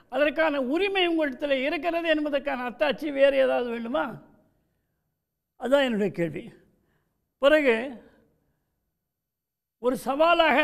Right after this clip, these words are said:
இன்றைக்கு முதலமைச்சர் பேசியிருக்கின்றார்கள். நெருக்கடி நிலையை எதிர்க்கின்ற மோடி அரசு கல்வியை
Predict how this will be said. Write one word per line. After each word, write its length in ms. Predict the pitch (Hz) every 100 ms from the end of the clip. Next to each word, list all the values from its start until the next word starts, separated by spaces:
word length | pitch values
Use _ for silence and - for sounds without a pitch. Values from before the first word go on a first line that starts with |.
| 285 226 247 - - _
இன்றைக்கு 400 | 269 277 285 240
முதலமைச்சர் 600 | 247 254 269 214 214 202
பேசியிருக்கின்றார்கள். 840 | 233 151 185 160 175 175 143 170 202 _ _ _ _ _ _ _ _ _
நெருக்கடி 420 | 220 302 330 339
நிலையை 340 | 330 311 311 302
எதிர்க்கின்ற 400 | 294 294 262 277 269
மோடி 360 | 254 269 262
அரசு 340 | 226 202 151 220 208 - _ _ _ _ _ _
கல்வியை 540 | - 269 311 311 285